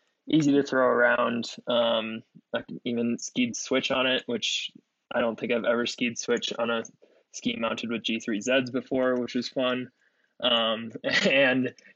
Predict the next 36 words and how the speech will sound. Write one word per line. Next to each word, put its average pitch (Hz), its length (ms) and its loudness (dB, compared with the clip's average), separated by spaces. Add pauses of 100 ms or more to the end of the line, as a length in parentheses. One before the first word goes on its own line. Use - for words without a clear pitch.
(100)
if 139 160 0
it 139 120 2
didn't, 170 300 2
I 135 160 6
have 147 160 6
it 143 100 2
set 151 180 4
up 135 120 4
with 123 120 0
leashes 131 440 2
right 117 200 2
now. 113 200 2
If - 100 -4
it 120 60 -2
had 156 260 2
brakes, 127 380 4
I 123 60 2
would 120 100 4
actually 120 300 0
take 123 240 -2
it 113 80 -2
on 110 200 -2
some 113 340 -6 (200)
booter 120 280 2
days 107 340 -4
or 117 80 -8
something, 110 500 -6 (120)
but 107 200 -2
I - 60 -4
don't 113 180 -4
really 110 160 -4
love 107 220 -2
the 107 140 0
idea 107 320 -2
of 113 80 -12 (120)
me 110 240 -6